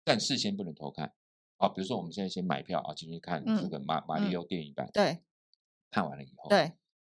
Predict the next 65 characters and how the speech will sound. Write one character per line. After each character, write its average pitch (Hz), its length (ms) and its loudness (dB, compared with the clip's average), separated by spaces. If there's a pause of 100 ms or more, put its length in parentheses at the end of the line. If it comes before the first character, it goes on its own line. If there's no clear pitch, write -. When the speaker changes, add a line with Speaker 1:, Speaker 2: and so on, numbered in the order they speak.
(320)
Speaker 1:
这 143 100 4
是 131 180 -2
你 101 160 -2
要， 107 200 6 (140)
你 92 160 -6
要 107 120 4
看 110 220 2
的 85 80 -4
嘛， 73 140 -2
比 - 100 -10
如 92 60 0
说 220 120 10
是 147 60 8
我 95 100 4
要 95 140 12
看 92 160 0
了， 76 60 -4
Speaker 2:
对。 85 40 -6
Speaker 1:
好， 98 140 10
就 101 160 -4
写 78 180 -4
在 87 120 4
我 71 120 -2
的 71 120 -6
list。 80 240 -10 (300)
Speaker 2:
嗯。 220 260 4
Speaker 1:
你 147 80 0
要 127 100 6
看 127 140 2
的 90 100 -2
写 - 180 -8
在 107 120 -4
你 69 60 -8
的 69 100 -12
list。 214 320 4
Speaker 2:
嗯。 - 60 -10 (480)
Speaker 1:
好， 95 120 6
比 - 140 -2
如 98 40 2
说 113 220 2
马 85 160 2
里 95 140 2
奥 98 40 -2
看 98 160 0
完 76 220 0 (140)
七 - 180 4
点 87 180 4
四 87 240 0
分， 73 300 0 (280)
Speaker 2:
嗯。 180 260 2
Speaker 1:
那 - 80 -4
我 147 100 -10
就 - 140 -20
是 - 120 -20
有 - 80 -20
七。 - 200 -16 (1200)
Speaker 2:
哦。 202 580 0
Speaker 1:
你 196 100 0
说 160 180 0
你 120 80 0
要 107 100 4
看 110 180 0
《美 80 160 -4
国 82 220 -6
派》。 95 300 -2